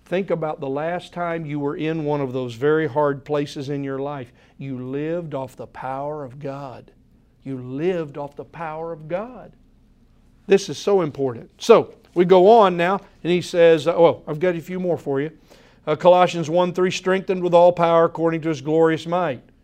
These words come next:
You're strengthened with all power. Paul says, "I labor." Now, this is interesting. "I labor,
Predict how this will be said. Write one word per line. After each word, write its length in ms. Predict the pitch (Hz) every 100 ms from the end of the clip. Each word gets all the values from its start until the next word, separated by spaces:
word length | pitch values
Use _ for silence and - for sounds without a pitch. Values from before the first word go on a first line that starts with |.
| _
You're 100 | 156
strengthened 480 | - 190 185 185 175
with 100 | 170
all 180 | 175
power. 420 | 175 156 143 120 - _ _
Paul 240 | 156 160
says, 220 | 160 170 156
"I 140 | 165
labor." 500 | 160 170 190 196 196 - _ - -
Now, 220 | 160 156
this 180 | 196 185
is 100 | 175
interesting. 500 | 185 175 131 131 110 _ _ _ _ _ _ -
"I 240 | 160 190
labor, 760 | 196 190 226 269 170 147 147